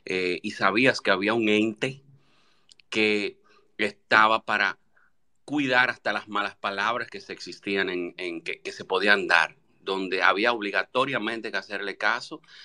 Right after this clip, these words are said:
Si te ponían una multa, tenías que pedir excusas y te quitaban de los medios hasta que no pasara el tiempo castigo, podría decir,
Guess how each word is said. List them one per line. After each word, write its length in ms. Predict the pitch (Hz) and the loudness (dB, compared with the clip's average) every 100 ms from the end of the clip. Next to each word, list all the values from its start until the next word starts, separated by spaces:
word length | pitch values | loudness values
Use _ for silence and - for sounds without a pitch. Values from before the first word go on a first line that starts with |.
| - | -16
Si 140 | - | -10
te 100 | - | -8
ponían 260 | - 101 104 | -6 -4 -2
una 160 | 117 98 | -2 -2
multa, 560 | 98 127 139 156 151 - - | 0 0 0 -2 -6 -10 -12
tenías 180 | - 101 | -6 -6
que 100 | 110 | -6
pedir 240 | 107 98 95 | -4 -4 -4
excusas 600 | - 127 147 147 156 - _ _ | -4 0 0 0 -6 -8 _ _
y 100 | 95 | -10
te 80 | 101 | -8
quitaban 480 | 92 98 101 107 101 | 2 6 6 6 4
de 80 | |
los 140 | 95 92 | 2 2
medios 460 | 101 117 117 120 - - - | 2 2 0 -2 -10 -20 -2
hasta 340 | 90 - 95 | -2 2 0
que 300 | - 98 95 | 0 -2 -2
no 340 | 92 95 107 110 | -4 -2 -2 2
pasara 520 | 107 - 101 101 98 | 2 2 2 2 0
el 160 | 92 | -4
tiempo 560 | - 98 104 104 110 98 | -10 -10 -10 -8 -6 -6
castigo, 640 | 107 - - 131 98 90 | -8 -12 -8 -6 -6 -10
podría 380 | 80 87 90 92 | -8 -8 -4 -6
decir, 400 | 90 90 92 90 | -6 -8 -8 -8